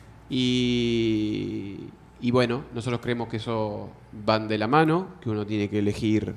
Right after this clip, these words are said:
cómo quiere vivir, y a partir de ahí cómo quiere desarrollar su actividad, para,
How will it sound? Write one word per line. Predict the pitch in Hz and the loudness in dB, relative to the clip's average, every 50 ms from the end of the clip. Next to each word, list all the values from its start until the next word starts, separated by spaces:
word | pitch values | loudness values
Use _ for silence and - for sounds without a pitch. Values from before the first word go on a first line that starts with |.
| - - - - - | -8 -18 -20 -14 -2
cómo | - 117 113 107 104 | 0 2 2 2 2
quiere | 104 110 107 104 101 | 2 0 0 2 0
vivir, | 98 101 104 120 147 160 185 220 277 - 170 131 | 0 0 4 6 8 8 8 6 2 -8 -8 -6
y | 117 | -6
a | 104 | -2
partir | - 104 101 107 110 107 | -2 -2 0 2 0 2
de | 107 107 | 2 2
ahí | 107 117 127 127 | 2 2 0 -2
cómo | 123 117 107 101 | -4 -6 -8 -6
quiere | 101 101 104 98 101 95 95 95 95 - - | -6 -4 -4 -2 -2 -2 -4 -4 -6 -8 -4
desarrollar | 98 101 104 107 101 104 113 113 110 | -4 -2 -2 0 0 2 2 2 2
su | 110 | 2
actividad, | 104 98 107 110 120 139 156 170 196 - - - - - - - - - - - - - - - - - - - - | 0 2 4 6 6 6 6 4 2 -2 -12 -20 -20 -20 -20 -20 -20 -20 -20 -20 -20 -20 -20 -20 -20 -20 -20 -16 -8
para, | - 117 117 117 113 113 110 107 107 107 104 104 104 101 101 101 98 98 98 98 98 | -4 -2 0 2 2 0 0 -2 -4 -4 -6 -6 -8 -8 -8 -10 -10 -12 -12 -14 -16